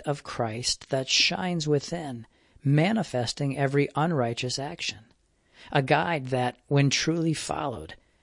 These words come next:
leads unto God, from whom all men depart by their unrighteous living.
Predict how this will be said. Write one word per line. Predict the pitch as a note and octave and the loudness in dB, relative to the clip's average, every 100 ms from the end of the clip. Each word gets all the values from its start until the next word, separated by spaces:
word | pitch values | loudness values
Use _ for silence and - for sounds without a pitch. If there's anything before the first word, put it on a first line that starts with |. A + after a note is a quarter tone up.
| _ - | _ 2
leads | D3 D#3 D#3 C#3+ | 6 6 4 0
unto | - B2+ A#2+ | -2 -2 -2
God, | A#2 C#3 C3+ B2 A2 - _ _ _ | -4 -2 -2 -2 -8 -16 _ _ _
from | - C#3+ | 0 4
whom | C3 D#3 D#3 | 6 6 6
all | C3+ C#3 D#3+ | 4 4 6
men | C3+ B2+ | 2 2
depart | B2+ C3 - - - G#3+ C3 - - _ | 2 -2 2 2 4 0 -2 -6 -16 _
by | B2+ | 2
their | C3 C3 - | 4 2 2
unrighteous | C#3 D3+ F3 C3 A2+ - A2 - | 0 2 2 0 -2 -6 -6 -6
living. | B2 B2+ F#2+ F2+ | -4 -6 -8 -14